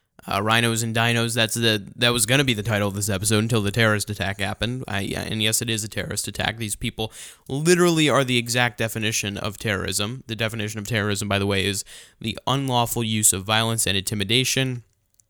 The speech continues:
in the pursuit of political aims. Violence and intimidation, check.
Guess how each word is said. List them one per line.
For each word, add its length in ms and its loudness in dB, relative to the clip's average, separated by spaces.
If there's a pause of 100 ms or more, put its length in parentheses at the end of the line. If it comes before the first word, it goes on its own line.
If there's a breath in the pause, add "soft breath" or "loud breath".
(380)
in 120 -2
the 60 -2
pursuit 500 -2
of 180 -4
political 580 -6
aims. 560 -2 (1200)
Violence 340 4
and 160 0
intimidation, 680 0
check. 340 0